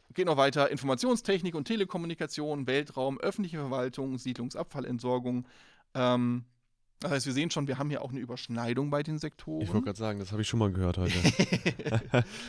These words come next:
Speaker 1: Genau. Was spannend vielleicht ein Stück weit dabei ist, ist, ähm, so die Fragestellung,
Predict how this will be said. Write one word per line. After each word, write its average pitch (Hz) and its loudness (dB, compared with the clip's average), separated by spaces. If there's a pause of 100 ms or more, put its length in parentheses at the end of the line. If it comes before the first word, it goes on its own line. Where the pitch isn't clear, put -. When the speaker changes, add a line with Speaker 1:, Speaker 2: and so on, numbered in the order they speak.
(120)
Speaker 1:
Genau. 131 2 (240)
Was - 2 (200)
spannend 185 4
vielleicht 147 0
ein - -6
Stück 175 -6
weit 151 0
dabei 147 2
ist, - -2
ist, - -4
ähm, 127 2
so 127 0
die 120 -2
Fragestellung, 127 2